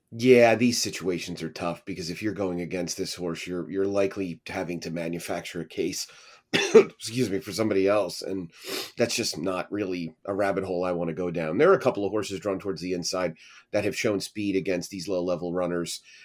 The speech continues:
and, um, they'll probably just make, just set it up for a horse like Ostapovo to, to maybe stalk and pounce late. I, I think there are some, maybe some interesting fool around horses underneath.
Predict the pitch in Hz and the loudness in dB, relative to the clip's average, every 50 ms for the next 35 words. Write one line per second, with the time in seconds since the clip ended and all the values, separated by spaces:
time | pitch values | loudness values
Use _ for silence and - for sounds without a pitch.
0 | - _ - 98 92 90 90 82 92 87 - 117 143 131 - - 92 85 82 80 | -10 _ -2 0 0 0 0 0 0 -2 2 2 2 2 2 0 -2 -4 -4 -4
1 | 82 85 - 82 82 - - - 98 98 87 - - _ _ _ _ _ - - | -6 -8 -8 -8 -10 -12 -10 -4 -4 -4 -4 -4 -8 _ _ _ _ _ -14 -4
2 | - 120 117 - - - 104 90 85 78 80 80 82 85 - - - 87 85 80 | -2 -2 -2 0 0 0 0 0 0 0 -2 -2 -2 -4 -6 -6 -6 -4 -4 -4
3 | - - - - - _ - 107 98 104 92 87 - 95 85 - 85 82 - - | -6 -12 -20 -20 -14 _ -8 -2 0 0 0 0 -2 -4 -4 -2 -4 -4 -4 -6
4 | 82 - - 90 87 80 85 82 80 80 76 - _ - 95 90 92 87 78 82 | -10 -8 -6 -4 -4 -2 -2 -2 -2 -4 -4 -6 _ -10 -6 -4 -4 -4 -4 -4
5 | 80 - - - 90 85 82 82 - 85 82 - - 92 85 82 82 - - 85 | -6 -6 -4 -4 -4 -4 -4 -4 -6 -8 -10 -8 -6 -6 -6 -4 -6 -6 -8 -6
6 | 87 87 85 82 82 82 - - - - - - _ - 101 78 - 107 110 - | -4 -4 -2 -2 -4 -4 -8 -12 -20 -20 -20 -20 _ -4 -2 0 0 0 0 0
7 | 110 95 82 - 92 85 82 80 - - 90 85 82 - _ _ _ _ _ _ | -2 -4 -2 -2 -2 0 -2 -2 -4 -4 -4 -4 -6 -8 _ _ _ _ _ _
8 | 110 113 107 87 95 90 - 90 85 - 101 107 107 110 98 - - 95 92 87 | 0 0 0 0 -2 -6 -6 -6 -2 -2 -2 -2 -2 -4 -8 -6 -6 -6 -8 -8
9 | - - 123 123 120 107 101 98 95 92 90 92 101 90 - 87 85 92 87 80 | -8 -4 -2 0 2 2 2 2 2 0 -2 -4 -6 -6 -6 -6 -4 -4 -4 -4
10 | 78 80 90 95 101 101 92 - - | -4 -4 -4 -4 -4 -4 -6 -8 -12